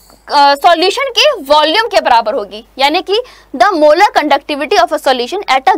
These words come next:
given concentration, दिए गए कॉन्सेंट्रेशन पर, is the conductance of volume B of solution containing one mole electrolyte। एक ऐसे सॉल्यूशन का कंडक्टेंस शो करेगी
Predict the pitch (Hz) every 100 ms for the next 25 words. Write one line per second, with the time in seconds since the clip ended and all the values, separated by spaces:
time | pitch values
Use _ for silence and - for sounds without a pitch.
0 | 262 302 285 403 359 220 240 226 226 262
1 | 311 262 277 339 370 381 262 254 247 226
2 | 226 254 302 - - - - 453 370 403
3 | 480 - 349 320 349 - - 427 494 494
4 | 330 403 262 269 262 320 320 214 285 339
5 | 349 - 220 - 233 226 247 294 440 -
6 | - _ 349 339 - 359 349 440 466 269
7 | 220 226 330 427 311 269 - 277 214 -
8 | 214 196 - - - 415 523 - 302 330
9 | - 427 494 - 349 311 339 359 453 440
10 | - 311 285 359 339 294 330 - 269 254
11 | 240 240 370